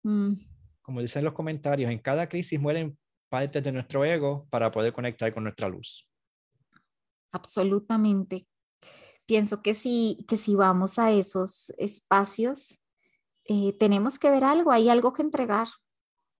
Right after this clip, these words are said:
Speaker 1: Hay algo muy grande que entregar y necesitamos estar en crisis porque si a veces no estamos partidos, no lo entregamos.
Speaker 2: Sí, cierto. La crisis nos humaniza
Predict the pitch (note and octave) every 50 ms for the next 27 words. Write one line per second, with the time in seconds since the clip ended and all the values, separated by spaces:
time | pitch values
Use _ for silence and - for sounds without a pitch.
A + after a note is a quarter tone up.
0 | _ _ _ _ _ _ _ F#3 A3 A3+ A3 G#3+ A3 A3+ A3+ A#3 A#3 B3 B3+ B3+
1 | A#3 A#3 A3+ A3 G#3+ G#3 G#3+ G#3 A3+ G#3+ G#3+ - G#3+ G#3 F#3+ F#3+ - G#3 - _
2 | - - - - - - _ _ _ C#4 C#4+ C4 B3+ C4 B3+ A#3+ - A#3+ A3+ A3
3 | - A3 G#3 - G#3+ A3 A3+ A#3 A#3+ D4+ D4+ - - A#3 G#3+ G#3 G#3 G#3 G#3 A#3+
4 | B3+ C#4 D4 - E4 E4 D#4+ - - - B3 A#3+ A#3+ - - A3 G#3+ - A3 G#3
5 | G3+ G3+ G3 F#3 G3 F#3+ G3 A3+ B3 A#3+ - C4+ B3+ C4 C4 C4+ - A3 G3 -
6 | - G3+ G3+ F#3+ F#3+ G3+ G#3+ A3+ B3 B3+ B3+ B3 A#3+ - F#3 F3+ F#3 G#3 G#3+ G#3
7 | G3+ - - - _ _ _ _ _ _ _ _ _ _ _ _ _ _ _ -
8 | A#2 G2 F2+ - - A2 G2 - - F#2 G2+ - _ A#2 G#2+ G#2+ G#2+ G#2 - A#2+
9 | A#2 A#2+ A#2 A#2 A#2+ A#2 A2 G#2 G#2+ - - F#2 E2+